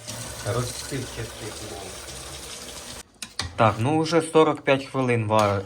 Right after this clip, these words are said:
вариться цей весь зірвак. От. Зараз буду добавляти спеції. Переклав спеції я в спеціальну тару.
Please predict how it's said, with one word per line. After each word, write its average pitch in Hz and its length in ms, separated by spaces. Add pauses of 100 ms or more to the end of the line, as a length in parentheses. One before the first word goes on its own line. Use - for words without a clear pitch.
вариться 107 520
цей 98 280
весь 104 460 (100)
зірвак. 110 680 (1040)
От. 113 480 (200)
Зараз 117 360
буду 117 220
добавляти 104 640 (440)
спеції. 101 760 (420)
Переклав 120 440
спеції 98 640 (1040)
я 101 200
в 92 60
спеціальну 101 640
тару. 147 420